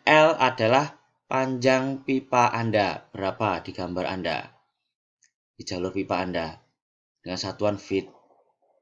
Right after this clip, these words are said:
Kemudian dikalikan, buka kurung, T F kurangi T G.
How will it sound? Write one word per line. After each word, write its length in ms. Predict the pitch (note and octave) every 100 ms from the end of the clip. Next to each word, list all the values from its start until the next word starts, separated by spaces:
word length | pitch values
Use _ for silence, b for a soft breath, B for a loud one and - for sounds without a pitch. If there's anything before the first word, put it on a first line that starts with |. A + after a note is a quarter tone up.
| _ _ _ - -
Kemudian 480 | A2 A2 G2+ C#3 B2
dikalikan, 800 | A#2 A2+ A2 G#2+ C#3 D3+ D#3+ - _ _ _ _ _ _ _ _ _ _ _ A#2
buka 240 | G#2+ C3+ C#3
kurung, 240 | D#3 D3+
T 80 | B2
F 320 | - D3+ -
kurangi 560 | A#2 A2+ A#2+ C#3 D#3 - _ _ -
T 160 |
G. 40 | C3+